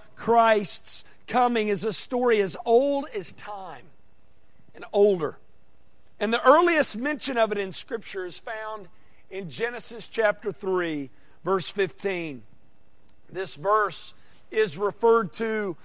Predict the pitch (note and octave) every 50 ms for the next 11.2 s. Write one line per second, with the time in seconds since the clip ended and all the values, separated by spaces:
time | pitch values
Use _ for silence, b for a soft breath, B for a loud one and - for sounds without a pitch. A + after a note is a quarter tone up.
0 | b b b b D#3+ G#3+ A3 G#3+ G#3+ G#3+ G#3+ G#3 G3 F#3+ G3+ A3+ A#3+ A#3 A#3 A3
1 | F#3 - - C4 A#3+ A3+ A3 A#3 B3+ C4+ C4 B3+ F#3 D#3 G#3+ G#3 G3 F3 - C#4
2 | - A3+ G#3+ A3 A3+ A3+ G3+ - - F3+ G#3+ G#3+ G3+ - b b b b b b
3 | - - - B3+ D4+ D#4 E4+ D#4+ D#4 D4+ D4 C#4 D4 D#4+ F#4+ B3 A3 F3 D#3 A#3
4 | C4 C#4 C#4 C4+ A3+ E3 F3+ A#3 A3+ A3+ A#3+ B3+ C4+ C#4 C4+ A#3+ G3+ D3+ A2+ G2
5 | D#3 - - b b b b b b b E3+ G#3 A3 - - A#3 G#3+ E3 - -
6 | B3+ C4 A3+ - - C4+ A3+ G#3+ G#3 F#3+ - - C4+ C4 C4+ C#4 C#4 C#4 - -
7 | D#4 C#4 C4 A3 b b b b b b - A#3 C4 C#4+ C#4+ C#4 C4 - - D4+
8 | C4+ C4 C4 B3+ G3+ - - - C#4+ C4+ C#4 - - B3 G#3+ A#3 A#3 A#3+ B3 B3
9 | A#3+ G3+ A3+ G#3 - B3 C4 - C4+ A#3 A#3 B3 B3+ B3+ A3+ - - A#3+ A3 G#3+
10 | G3+ F3+ - - C4+ B3 - - - B3 G#3+ - B3+ B3+ A#3+ A3+ G#3 G#3 A3 B3
11 | A3+ - - -